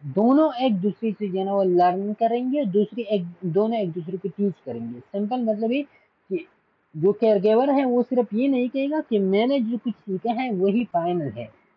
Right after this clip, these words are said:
नहीं, वो patient की एक्सपीरियंसेस, expertise को जो है ना, patient की experiences को और उसकी जो subjective feelings होते हैं उनको भी देख के उनसे भी learn करेगा। ओके, अच्छा, फिर supportive, protective and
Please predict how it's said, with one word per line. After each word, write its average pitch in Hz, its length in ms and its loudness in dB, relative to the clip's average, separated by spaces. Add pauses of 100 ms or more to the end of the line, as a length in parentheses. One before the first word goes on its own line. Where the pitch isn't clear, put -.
(120)
नहीं, 226 240 2
वो 254 180 2
patient 269 460 2
की 294 60 -4
एक्सपीरियंसेस, 220 840 -4
expertise 226 540 -4
को 240 200 -4
जो 208 160 -2
है 208 80 4
ना, 247 300 -4
patient 220 340 -2
की 240 60 -6
experiences 202 720 -4 (100)
को 233 140 -4 (460)
और 233 200 4
उसकी 262 340 -2
जो 247 120 -2
subjective 214 540 -2
feelings 240 400 -2
होते 202 180 2
हैं 202 80 -12
उनको 240 280 -2
भी 226 180 0
देख 180 260 2
के 226 140 -8
उनसे 240 400 -2
भी 262 240 -2 (260)
learn 180 320 4
करेगा। 127 480 -8
ओके, 294 200 -2 (840)
अच्छा, - 340 0 (240)
फिर 285 120 0
supportive, 302 560 2
protective 226 840 2 (600)
and 208 420 4